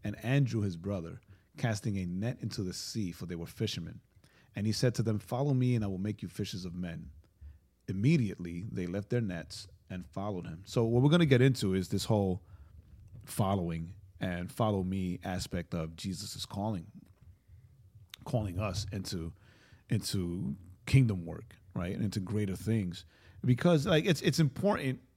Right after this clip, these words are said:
and it was important to me because this is what we're, we're doing in Legacy Church also, what we're, what we're studying and what we're learning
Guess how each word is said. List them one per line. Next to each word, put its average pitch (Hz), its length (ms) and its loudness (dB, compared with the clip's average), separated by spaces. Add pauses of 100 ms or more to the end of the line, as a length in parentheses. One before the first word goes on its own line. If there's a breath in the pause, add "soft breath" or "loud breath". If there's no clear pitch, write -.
and 147 120 2
it 165 120 2
was 151 180 10
important 190 400 4
to 156 80 4
me 135 280 8
because 110 200 4
this 151 160 8
is 160 120 6
what 151 120 8
we're, 123 260 12
we're 113 200 8
doing 117 260 4
in 101 120 2
Legacy 104 340 0
Church 98 260 -2
also, 98 240 -4
what 104 300 0
we're, 101 240 0 (340 soft breath)
what 104 140 0
we're 98 100 2
studying 98 560 4
and 98 80 2
what 98 120 0
we're 95 100 2
learning 98 400 2